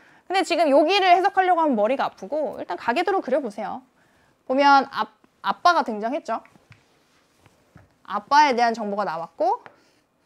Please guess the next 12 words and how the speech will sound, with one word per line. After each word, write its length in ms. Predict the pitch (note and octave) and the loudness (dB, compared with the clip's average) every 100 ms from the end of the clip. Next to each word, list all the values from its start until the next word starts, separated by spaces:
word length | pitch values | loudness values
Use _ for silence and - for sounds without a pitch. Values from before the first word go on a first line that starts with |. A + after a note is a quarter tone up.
| _ _ _ | _ _ _
그 100 | A3+ | -2
다음에 460 | B3 A#3+ C4+ G4+ B4 | 2 2 0 -2 -4
그러면 220 | D#4 B3+ | -4 0
엄마도 520 | G#3 G#4+ A#4+ D#4+ D4 - _ | 2 2 2 0 -2 -8 _
여기 160 | G3+ G3 | -10 -8
옆에다 300 | F#3 B3 G3+ | -6 -4 -4
그려줘야 360 | A#3+ A#3 A3 | 0 0 0
되겠고 540 | F#3+ F#3 E3+ F3+ D4 - _ _ | -4 -6 -10 -8 -8 -10 _ _
거기서 720 | B3+ C#4+ E4+ F4+ F4+ F#4 G4 G4 _ - - _ _ _ _ - | 2 4 4 0 2 2 2 -2 _ -20 -20 _ _ _ _ -4
아들인 440 | G#3 B3 D#4+ D#4+ | 2 2 4 2
A가 300 | G3 A#3+ C4 | 2 2 0
태어났습니다. 540 | B3+ D#4 F#3+ E3+ - | -2 -4 -6 -12 -18